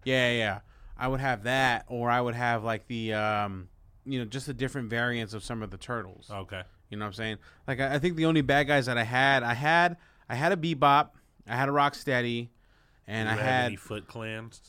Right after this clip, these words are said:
Speaker 1: I had one Foot Clan, and I remember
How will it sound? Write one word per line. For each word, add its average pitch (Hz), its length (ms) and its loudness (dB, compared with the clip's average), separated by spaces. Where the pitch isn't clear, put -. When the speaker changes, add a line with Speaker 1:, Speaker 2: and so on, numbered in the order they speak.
Speaker 1:
I 127 100 -6
had 156 160 0
one 151 220 -2
Foot 147 260 -2
Clan, 113 320 -6
and 127 220 -6
I 135 100 -2
remember 147 460 -2